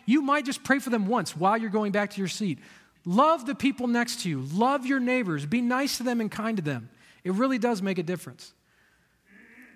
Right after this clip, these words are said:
I didn't get saved because of them. I would have not been saved if it were for church experience.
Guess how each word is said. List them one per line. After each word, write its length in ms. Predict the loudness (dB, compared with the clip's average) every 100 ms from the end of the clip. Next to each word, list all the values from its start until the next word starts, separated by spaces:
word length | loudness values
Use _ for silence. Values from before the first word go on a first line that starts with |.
| _ _ _ _
I 120 | 4
didn't 140 | 4 2
get 100 | 0
saved 260 | 2 0
because 220 | -2 -4 -4
of 60 |
them. 220 | -4 -6 -12 _ _ _ _ _ _ _ _
I 140 | 2
would 160 | 2 0
have 180 | -2 -2
not 460 | -2 4 4 4
been 120 | -2 -2
saved 340 | 0 0 -2
if 120 | -8
it 80 | -8
were 220 | -6 -6 -10 _
for 160 | -8 -8 _ _ -8
church 340 | -2 0 -2
experience. 640 | -8 -6 -6 -6 -10 -16